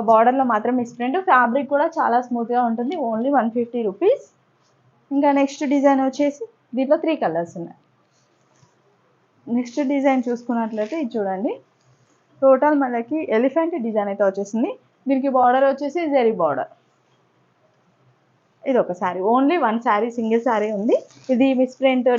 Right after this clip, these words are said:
డ్యామేజ్ అలాంటిది ఏం లేదండి, ఫ్రెష్ శారీ. But ఒకటే శారీ ఉంది కాబట్టి మీకు ఆఫర్లో ఇస్తున్నాం, వన్ ఫిఫ్టీ రూపీస్. ఇది వచ్చేసి మనకి బ్రాసో శారీ అండి, బ్రాసో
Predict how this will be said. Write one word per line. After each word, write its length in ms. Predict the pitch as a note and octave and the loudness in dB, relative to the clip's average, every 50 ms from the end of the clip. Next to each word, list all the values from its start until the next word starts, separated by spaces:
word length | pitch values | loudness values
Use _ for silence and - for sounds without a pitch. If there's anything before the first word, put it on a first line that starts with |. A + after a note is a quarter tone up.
| A#3 | 2
డ్యామేజ్ 300 | A3+ G#3 G#3+ G#3+ A3 A3 A#3 G#3 | 0 0 -2 -4 -4 -2 0 0
అలాంటిది 400 | G3+ G#3 G3+ G3 G3+ A#3 A3+ G3 F3 F3+ | 0 0 -2 -2 -2 -2 -4 -2 -2 -2
ఏం 100 | F#3+ G#3 G3+ F#3 | -2 -2 0 0
లేదండి, 320 | F3 C#3+ C3 C3+ D3+ E3 F3 - | 0 0 -2 -4 -6 -8 -2 0
ఫ్రెష్ 200 | G3+ F#3 F#3 - - - | 0 0 0 -2 -4 -4
శారీ. 200 | G#3+ G3+ G3 B3 C4 C4 | -2 -2 0 -2 0 0
But 140 | B3+ C4+ C4+ A#3 G3+ - - _ _ _ _ A3 | 0 0 0 -4 -4 -4 -10 _ _ _ _ -8
ఒకటే 200 | G#3 - C4 C#4 C4+ C#4+ | -4 -2 0 0 2 2
శారీ 140 | B3 A3+ A3 A3 | 2 2 2 0
ఉంది 100 | A3 A3 A3+ | -2 -2 -2
కాబట్టి 180 | A3 A3 D4 D4 | -2 0 -2 -4
మీకు 100 | D4+ - A#3 G3 | -2 0 0 0
ఆఫర్లో 280 | G#3 - A3+ G#3+ A3+ G#3 F3+ G3 | 2 0 -2 0 0 -2 -2 -2
ఇస్తున్నాం, 300 | - - A3+ B3 D#4 E4+ C#4+ | -6 -8 -6 -4 -2 0 0
వన్ 120 | A#3 A3+ - | -2 -2 -4
ఫిఫ్టీ 180 | G3+ G3+ - G#3 F#3 F#3 | -6 -6 -4 -4 -4 -4
రూపీస్. 320 | F3+ F#3 C4 G4+ A#4 - - _ _ _ _ - _ _ _ _ _ _ _ _ _ _ _ - | -4 0 0 0 0 0 -8 _ _ _ _ -20 _ _ _ _ _ _ _ _ _ _ _ 4
ఇది 80 | C4+ C#4+ C#4 | 6 6 6
వచ్చేసి 300 | C#4 D4 D4+ C#4+ D4+ E4+ E4 D4 | 6 4 2 0 0 0 0 2
మనకి 260 | C4 B3 B3 D#4+ F#4 D5 - - _ _ _ _ _ _ _ _ _ _ _ _ _ _ _ _ _ G#3+ A3 | 0 0 0 0 -2 -2 -4 -10 _ _ _ _ _ _ _ _ _ _ _ _ _ _ _ _ _ 4 8
బ్రాసో 300 | A#3+ A#3+ B3 B3 B3 D4+ C#4+ C#4+ | 10 10 10 8 6 0 0 2
శారీ 240 | A#3 G#3 G3 G3 F#3+ F3+ | 2 2 2 0 -2 -4
అండి, 180 | F3 F3 F3 F3 - _ _ - _ _ _ _ _ _ _ _ _ _ _ _ _ _ _ _ _ _ _ A3 | -6 -8 -10 -10 -12 _ _ -20 _ _ _ _ _ _ _ _ _ _ _ _ _ _ _ _ _ _ _ 6
బ్రాసో 360 | A3 G#3+ G#3+ G#3+ G#3+ C4 B3 | 6 8 8 6 4 0 -2